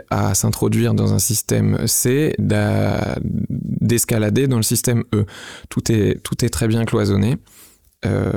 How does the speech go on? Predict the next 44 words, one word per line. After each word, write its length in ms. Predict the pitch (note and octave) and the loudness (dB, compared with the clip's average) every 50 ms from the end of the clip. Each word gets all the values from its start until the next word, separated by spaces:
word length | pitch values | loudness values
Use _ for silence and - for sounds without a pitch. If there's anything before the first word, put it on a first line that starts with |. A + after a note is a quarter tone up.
| F#2+ - | -2 -2
sur 180 | - - - | -4 -2 0
le 80 | A2 G2 | 0 2
même 120 | G2+ G2 | 2 0
principe, 420 | F#2+ - G2 F#2+ - - A2+ - - | 0 0 0 0 0 0 -2 0 0
on 120 | G#2+ G2+ | 0 2
a, 240 | G2 F#2+ F#2+ F#2+ F#2 | 2 2 2 2 0
euh, 120 | - G#2 G2+ | 0 0 0
les 120 | G2+ G#2 | 0 -2
droits 200 | G#2 - - G#2+ | -2 -2 -2 -2
de 120 | G2 G2+ G#2 | 0 0 2
moindre 340 | G#2 G#2 G#2 G#2 G#2 G2+ | 2 2 2 0 0 -2
privilège. 640 | G2+ - - G#2 G2 G2+ G2+ G#2 A2+ C#3 D#3 D3+ C#3 - - - - - - - - - - - | -2 -2 -2 -2 0 2 2 2 2 0 0 -2 -4 -8 -12 -16 -16 -16 -16 -18 -18 -20 -16 -4
On 180 | - G#2+ G#2 G#2 | -2 0 2 2
a 360 | A2+ A2+ A#2+ A#2+ A#2 A2 D2+ G1+ | 2 2 0 0 0 0 0 0
une 440 | - G#2+ G#2+ G2+ G2 G2+ G2 G2 G2 | 0 0 2 2 2 2 2 0 0
triple 280 | - - C3 A#2+ - A#2+ | 0 -2 -2 0 0 0
authentification, 1040 | A2+ A2 A2 G#2 - A2 G2+ - G#2+ G2 A#2 A2+ G#2+ - - - A#2+ A2+ A2 A2+ - - | 0 0 0 0 0 -2 -2 -2 0 0 0 0 0 0 0 0 0 2 2 0 -2 -2
euh, 360 | G#2+ G2 G2 G2 G2+ G2+ G2+ G2 - | -2 -2 0 0 0 0 -2 -2 -2
pour, 400 | - - A2+ A2+ A2 G2+ G2 G2 | -2 0 0 2 2 2 0 0
euh, 380 | G2 G2 G2+ G2+ G2 G#2+ - - | 0 0 0 0 0 0 0 0
les 200 | - G#2+ G#2+ G#2 | 0 0 0 0
cloud 260 | G2+ - A2+ G#2 G2 - | 0 0 -2 -2 -2 -4
providers. 600 | - - G2 F#2+ F#2+ F#2+ F#2+ G#2 A2+ C3 D3 C#3+ - - - - - - - - - _ _ | -4 -2 0 0 0 0 0 0 0 0 -2 -4 -4 -6 -10 -8 -10 -14 -16 -20 -20 _ _
Et, 320 | A2 A2 A2+ C3+ - - _ _ - | 0 2 2 0 -2 -4 _ _ 0
euh, 180 | G2+ G2+ G2+ G2+ F#2+ | 2 2 2 0 -2
tous 140 | - - D#3 | -2 0 2
les 140 | C#3+ B2 A2 | 2 4 2
développeurs 500 | A2 G#2 G2+ G2+ G2 G2+ B2+ C3 D3 C#3+ | 2 2 2 2 2 2 0 0 2 2
n'ont 240 | A2 G2 G2+ B2 B2+ | 2 2 2 2 0
pas 160 | - G#2+ G#2 | 0 0 0
du 200 | G2 G2 G2 F#2+ | 0 0 -2 -2
tout 260 | - - C3+ C#3 - | 0 0 0 2 2
accès 360 | - F#2+ F#2+ - - B2+ B2 - | 2 0 0 0 0 0 0 2
aux 140 | - - | 2 2
données. 300 | G2 G#2+ A#2+ A2+ G2+ G2 - _ _ _ _ _ _ - | 2 4 4 4 2 0 -2 _ _ _ _ _ _ -2
Hein, 260 | - F#2+ F#2+ G2+ G2+ F2+ | 0 2 2 2 2 2
euh, 280 | F2+ F2 D#2 - - D#2+ - | 0 0 0 0 -2 0 0
lorsque 380 | - G2+ F#2+ G2 - - - | 0 0 0 0 -4 -2 -2
je 80 | G2+ F2+ | -2 0
fais 140 | - - G2+ | 0 0 0
du 120 | F#2+ F2 | 0 0
front, 320 | E2+ - - - A2 - - | -2 -2 -2 -2 -2 -2 -2
j'ai 220 | - - - - G2 | -2 -2 -2 -2 -2
pas, 280 | - - A2+ - - | 0 -2 -2 -2 -2